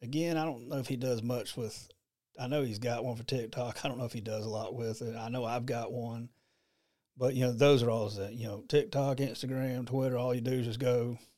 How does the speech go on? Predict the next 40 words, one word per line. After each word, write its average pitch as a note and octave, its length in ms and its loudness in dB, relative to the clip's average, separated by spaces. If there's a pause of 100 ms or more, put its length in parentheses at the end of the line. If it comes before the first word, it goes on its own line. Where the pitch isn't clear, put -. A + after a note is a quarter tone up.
(140)
punch B2+ 220 0
in A#2+ 80 0
the A#2+ 80 0
name B2+ 380 2
of A2 220 -2
whoever, B2+ 400 2
whatever B2 380 4
you're A2+ 160 0
looking C3+ 220 2
for, D3+ 200 6
and C3+ 80 2
just C#3 160 0
simply C#3 260 2
click - 260 2
the B2+ 80 -6
follow A2+ 380 -2
button. A2 200 -8
That's F#2 120 -8
all C#3+ 120 2
you C3+ 80 0
gotta A#2 220 -4
do. G2+ 200 -10 (1300)
But C3 160 -2
very, C3 440 8
very E3 280 8
simple. B2 560 0
Doesn't A#2 300 0
cost D3+ 360 2
anything, D#3 520 2
just B2 200 -2
a A2+ 80 -4
few D3 600 0
moments D3 440 2
of D3+ 160 4
your C#3+ 80 0
time, F3 320 0
and B2 220 2
that's D3 240 2
it. - 320 -2 (720)
And, A2+ 500 -4